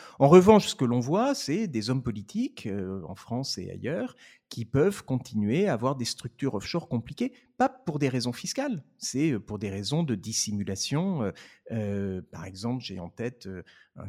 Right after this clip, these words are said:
un ancien chef de gouvernement, il vient de perdre les élections en Europe de l'Est, euh, pour contourner les lois de financement des partis politiques ou de transparence, euh, de la vie politique, euh, dans son pays.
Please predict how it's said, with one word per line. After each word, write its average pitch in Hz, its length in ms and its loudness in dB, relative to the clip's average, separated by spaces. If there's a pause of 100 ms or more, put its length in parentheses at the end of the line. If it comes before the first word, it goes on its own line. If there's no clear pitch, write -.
(120)
un 110 180 -2
ancien 143 320 2
chef 135 280 2
de 117 80 2
gouvernement, 127 460 2
il 156 80 2
vient 117 180 2
de 113 140 0
perdre 117 420 -2
les 104 200 -6
élections 113 460 -2
en 107 40 0
Europe 101 300 -4
de 107 100 -2
l'Est, 190 420 0
euh, 107 100 0
pour 135 460 -2 (240)
contourner 143 640 4
les 139 140 2
lois 147 380 4
de 123 300 0
financement 135 760 -2
des 113 200 0
partis - 300 -8
politiques 117 500 -8
ou - 20 -8
de - 60 -18
transparence, 127 760 -6
euh, 113 100 0
de 107 120 -6
la 107 100 -2
vie 113 160 -8
politique, 117 640 -10
euh, 107 120 -2
dans 117 160 -4
son 135 200 -6
pays. 202 280 -4